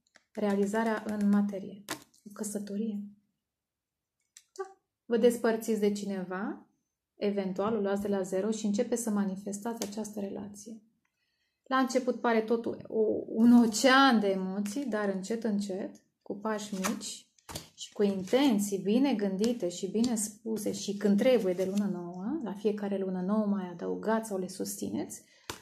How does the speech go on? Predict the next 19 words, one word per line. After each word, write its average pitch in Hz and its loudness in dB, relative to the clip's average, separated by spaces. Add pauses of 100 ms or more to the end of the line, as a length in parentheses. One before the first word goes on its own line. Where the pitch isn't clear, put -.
ajunge-, 214 0
ajungeți 214 0
în 190 -4
timp 202 -2
către 196 -6
acest 185 -4
zece 190 -4
de 190 -6
monede. 180 -10 (580)
Eu 214 -6
zic 202 -4
că 196 -8
e - -14
foarte - -6
frumos - -12
ce, - -14 (100)
ce - -10
vă - -14
apare. - -20